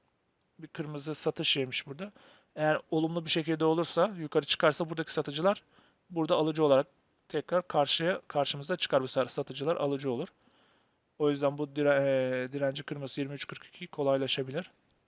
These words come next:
Ama onu tabii zaman gösterecek. Eğer on dokuz otuz beşin altında "Burayı da kırdı, analiz gelmeyecek mi?" diyen olursa, merak eden olursa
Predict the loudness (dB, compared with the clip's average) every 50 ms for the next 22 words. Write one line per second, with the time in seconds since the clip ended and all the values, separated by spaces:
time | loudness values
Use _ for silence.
0 | _ _ _ _ _ _ _ _ _ _ _ _ _ _ -10 -8 -6 -8 -8 -6
1 | -4 -4 -4 -2 0 2 2 2 2 0 -4 -4 -6 -8 -8 -8 -10 -8 -8 -8
2 | -10 -10 -12 -18 _ _ _ _ _ _ _ _ _ _ _ _ _ _ _ _
3 | _ _ _ _ _ _ _ _ _ _ _ _ _ _ _ _ _ _ _ _
4 | _ _ _ _ _ _ _ _ _ _ _ _ _ _ _ _ _ _ _ _
5 | _ _ _ _ _ _ _ -2 2 4 4 4 4 2 0 -2 -4 -6 -6 -6
6 | -4 -2 -2 0 2 2 2 2 2 2 2 4 4 4 4 2 0 0 0 0
7 | 0 0 -2 -4 -6 -4 -4 -4 -4 -4 -4 -4 -4 -4 -4 -2 0 2 2 2
8 | 0 -2 -4 -4 -4 -6 -8 -4 -2 -2 0 0 -2 -4 -6 -8 -6 -4 0 0
9 | 0 0 0 0 0 0 0 0 -2 -4 -4 -4 -6 -6 -6